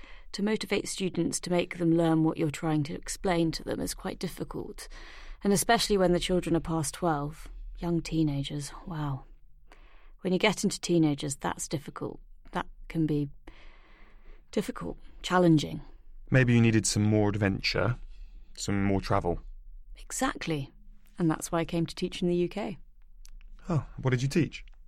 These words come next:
Speaker 1: In France, I taught English, and in England, I taught French, which is convenient, isn't it? <laughs> I was sort of switching back and forth from France to England and doing lots of amazing travelling around Europe too.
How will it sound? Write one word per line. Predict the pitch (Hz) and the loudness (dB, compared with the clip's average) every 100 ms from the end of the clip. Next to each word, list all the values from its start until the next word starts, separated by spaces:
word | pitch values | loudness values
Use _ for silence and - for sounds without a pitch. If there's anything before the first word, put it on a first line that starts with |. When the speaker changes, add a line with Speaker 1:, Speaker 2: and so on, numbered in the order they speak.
| - - - - - | -18 -18 -16 -8 -6
Speaker 1:
In | |
France, | 175 170 175 - | 2 4 4 0
I | |
taught | 160 165 - | -4 -4 -2
English, | 156 143 185 - - - | -2 -2 -4 -8 -4 2
and | 160 | 4
in | 160 | 4
England, | 170 160 170 170 - | 2 2 2 2 -2
I | 185 | -4
taught | 175 - - | -2 -4 -2
French, | 131 110 - - - - - - - - - - | 0 0 -2 -14 -18 -20 -20 -20 -20 -20 -20 -8
which | - - | -4 -2
is | |
convenient, | - 208 214 165 160 | 0 2 4 4 4
isn't | 175 156 | 2 0
it? | 165 143 | 4 4
<laughs> | 156 135 - - - - - - - - - - - | 4 0 -2 -10 -12 -12 -14 -14 -16 -18 -18 -6 2
I | |
was | 190 - | 4 2
sort | - | -2
of | |
switching | - - - 170 | -2 -2 2 2
back | 160 139 | 2 2
and | 165 | 0
forth | - 170 165 | 2 2 2
from | - 165 | 0 -2
France | 156 165 160 - | 2 2 2 -2
to | - | 2
England | 165 156 156 156 | 2 4 4 2
and | 165 | 2
doing | 160 160 160 156 - | 4 6 6 4 4
lots | 180 - - | 0 0 -4
of | 156 | 2
amazing | 160 160 151 151 | 4 6 4 0
travelling | 147 151 143 147 160 | -2 -4 -4 -2 0
around | 165 160 185 | 0 0 0
Europe | 180 - - | 0 -2 -4
too. | - 190 160 | -6 -4 -4